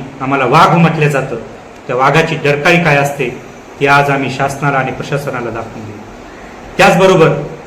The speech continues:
जर आरोपी पोलीस प्रशासनाला सापडत नसेल,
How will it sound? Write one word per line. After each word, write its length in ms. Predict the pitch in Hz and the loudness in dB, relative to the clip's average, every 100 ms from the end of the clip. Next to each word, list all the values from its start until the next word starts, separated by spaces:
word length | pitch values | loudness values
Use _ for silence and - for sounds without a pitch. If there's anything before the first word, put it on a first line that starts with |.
| - - - - - - | -18 -20 -20 -20 -18 -6
जर 260 | 139 196 185 - - - - - - - | 2 4 4 0 -8 -14 -18 -20 -18 -4
आरोपी 360 | 131 170 175 175 170 - - - - 160 | 2 4 4 0 -2 -6 -14 -18 -8 -2
पोलीस 260 | 175 175 | 0 -2
प्रशासनाला 580 | 156 180 170 156 147 131 | -4 -2 0 2 2 0
सापडत 460 | - 120 - - 180 | -2 -4 0 -2 -2
नसेल, 320 | 170 190 | -4 -4